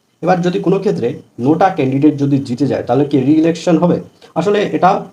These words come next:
হয় না, রিইলেকশন করা সম্ভব নয়। কোনো জায়গায় যদি নোটা প্রার্থী যদি জয়ী হয়ে যায়, আহ, সেক্ষেত্রে যদি পুনরায় আবার নির্বাচন করা হয়, দেখা গেলো পরবর্তীতে আবার নোটা জিতে গেল, তাই এই প্রসেস কয়বার চলবে? সেই কারণে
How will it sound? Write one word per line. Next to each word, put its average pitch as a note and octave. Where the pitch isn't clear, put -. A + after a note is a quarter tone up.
হয় G#2
না, F#2+
রিইলেকশন G3
করা C#3
সম্ভব G#2
নয়। G#2
কোনো D3+
জায়গায় E3
যদি D#3+
নোটা C3+
প্রার্থী C3+
যদি C#3
জয়ী E3
হয়ে A#2
যায়, -
আহ, A#2
সেক্ষেত্রে E3
যদি C#3+
পুনরায় E3
আবার D#3
নির্বাচন D#3
করা C3+
হয়, A#2+
দেখা B2+
গেলো C#3
পরবর্তীতে E3
আবার -
নোটা D3+
জিতে A#2
গেল, G2+
তাই C3+
এই E3+
প্রসেস E3+
কয়বার C#3
চলবে? G#2
সেই F3
কারণে E3